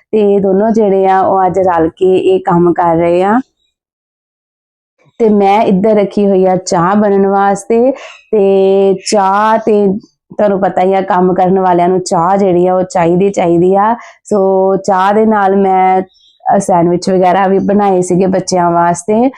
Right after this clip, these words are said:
ਤੇ ਉਹਦੀ ਮੈਂ ਕਲਿੱਪ ਰਿਕਾਰਡ ਜਿਹੜੀ ਆ ਕੀਤੀ ਹੋਈ ਆ, ਤੁਹਾਡੇ ਨਾਲ ਮੈਂ ਨੈਕਸਟ ਵਲੌਗ ਵਿੱਚ ਸ਼ੇਅਰ ਕਰੂੰਗੀ।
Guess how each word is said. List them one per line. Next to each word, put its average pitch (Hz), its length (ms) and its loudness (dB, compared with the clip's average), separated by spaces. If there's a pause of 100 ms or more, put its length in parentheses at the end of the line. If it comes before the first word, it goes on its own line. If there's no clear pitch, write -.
(260)
ਤੇ 196 360 2
ਉਹਦੀ 202 300 0
ਮੈਂ 214 140 0
ਕਲਿੱਪ 180 320 -2
ਰਿਕਾਰਡ 175 480 0
ਜਿਹੜੀ 180 280 0
ਆ 185 280 2
ਕੀਤੀ 185 580 -4
ਹੋਈ 196 220 2
ਆ, 196 120 0
ਤੁਹਾਡੇ 202 280 0
ਨਾਲ 196 220 0
ਮੈਂ 180 260 0
ਨੈਕਸਟ 175 400 -2
ਵਲੌਗ 170 340 0
ਵਿੱਚ 170 180 -2
ਸ਼ੇਅਰ 180 380 -2
ਕਰੂੰਗੀ। 180 600 0